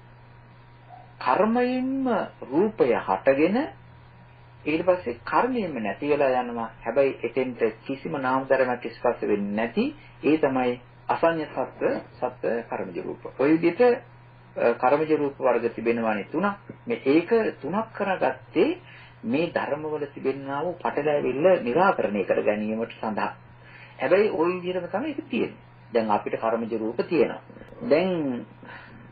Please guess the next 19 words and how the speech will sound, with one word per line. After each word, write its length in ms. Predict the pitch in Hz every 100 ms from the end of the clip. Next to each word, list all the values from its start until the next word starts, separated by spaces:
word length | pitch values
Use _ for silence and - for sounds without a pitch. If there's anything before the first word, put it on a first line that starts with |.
| -
තව 200 | 123 139 185
එකක් 220 | 190 185
තමයි 360 | - 185 214 233
ඔය 240 | 190 156 131
මේ, 360 | 120 110 104 - - - - - - - - - - -
අ, 520 | 110 101 98 95 90 - - -
භවාංග 800 | 98 98 120 170 208 226 233 233 190 151 - - - - - - 120
සිත්තේ 920 | - 139 139 - 190 196 220 220 190 -
භවාංග 440 | - 113 147 180 185
සිතක් 260 | 139 139 185 180
සිතක් 380 | - - 165 156
ගානේ, 640 | 123 233 170 117 117 269 - - - - - - -
අ, 440 | 123 110 101 95 -
හැදෙනවා, 760 | 110 123 156 180 233 240 - - - - - - - -
අ, 440 | - 117 107 101 95 -
කර්මජ 420 | - 131 175 156
රූපයක්. 420 | 151 135 - 117 -
ඒ 200 | 135 139
හැම 300 | 139 123 139